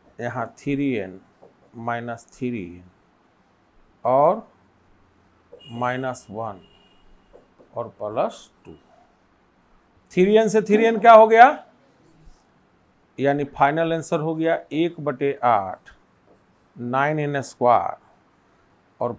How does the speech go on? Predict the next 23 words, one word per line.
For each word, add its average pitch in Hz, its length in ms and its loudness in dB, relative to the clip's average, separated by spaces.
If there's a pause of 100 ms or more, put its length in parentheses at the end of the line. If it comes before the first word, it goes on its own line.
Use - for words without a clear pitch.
प्लस 147 420 0 (480)
वन। 90 240 -20 (720)
कोई 135 80 -10
दिक्कत? 143 400 -8 (1300)
अब 294 160 10
इससे 330 440 6
तुम्हें 339 300 12
बेनिफिट 262 500 8
क्या 277 160 12
है, 214 500 10 (4000)
यहां 180 260 8
गलती 196 260 10
लिख 233 160 4
दी 240 100 8
है, 247 100 12
वन 220 240 10
बाई 233 180 8
सिक्स 240 300 -2
होगा, 247 260 10
बिल्कुल 220 320 4
सही 233 240 4
जवाब 247 300 8
है। 254 160 12